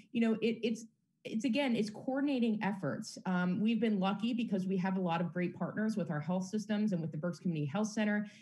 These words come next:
and with the commissioners to try to, to coordinate all these efforts.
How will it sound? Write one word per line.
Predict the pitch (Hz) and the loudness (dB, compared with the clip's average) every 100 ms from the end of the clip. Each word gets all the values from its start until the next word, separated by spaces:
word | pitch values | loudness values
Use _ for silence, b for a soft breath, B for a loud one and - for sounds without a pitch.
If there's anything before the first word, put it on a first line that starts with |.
| - | -6
and | 170 | -4
with | 156 | -2
the | 165 | -2
commissioners | 175 202 220 233 247 233 | 0 0 0 -2 -2 -2
to | 202 | -2
try | - 185 170 196 | -2 -2 0 2
to, | 214 180 B B B - | 2 0 B B B -6
to | - | -2
coordinate | - - 170 190 269 | -2 -2 -2 0 0
all | 294 | 0
these | 294 320 302 | -2 -4 -4
efforts. | 320 339 349 - | -6 -6 -6 -10